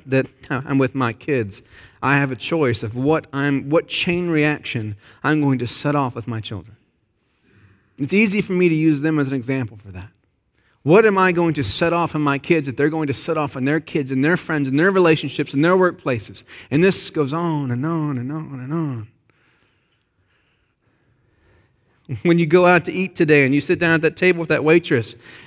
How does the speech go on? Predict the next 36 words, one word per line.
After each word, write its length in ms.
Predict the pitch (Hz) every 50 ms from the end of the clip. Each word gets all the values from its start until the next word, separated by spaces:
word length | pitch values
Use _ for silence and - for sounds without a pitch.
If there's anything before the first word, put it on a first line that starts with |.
| - - _
and, 280 | - 156 156 156 156 147
you 100 | 170 165
know, 180 | 165 160 165
they're 140 | 165 160 151
having 300 | 147 170 180 180 180 175
a 20 |
bad 340 | 160 139 175 170 165 165 156
day 300 | 147 170 165 151 135 120
and 320 | 131 147 147 151 147 131 - - _ _ _ _ -
they've 240 | 147 139 160 160 156
forgotten 340 | - 156 151 170 151 - 165
your 120 | 165 156
food 440 | 160 - 208 202 196 170 151 123 - - - - -
and 100 | 131 151
your 100 | 156 156
drink 480 | 139 151 190 208 196 165 139 - - - - - -
and 120 | 139 151
you 100 | 180 202
just, 300 | 202 202 202 - - - -
you 140 | 180 196 208
have 120 | 190 175
all 380 | 185 208 226 247 269 277 277 254
the 140 | 233 208
right 420 | 185 180 175 196 208 226 233 226 - 196
in 160 | 190 185 180
the 100 | 185 180
world 480 | 175 175 202 214 202 190 170 160 143
to 80 | 151 147
be 160 | 135 156 151
a 60 | 151
jerk 340 | 139 131 147 165 170 165 - -
to 60 | 143
them 240 | 120 123 120 117 120
and 80 | 120
you 80 | 120 123
go, 260 | 123 127 127 127 123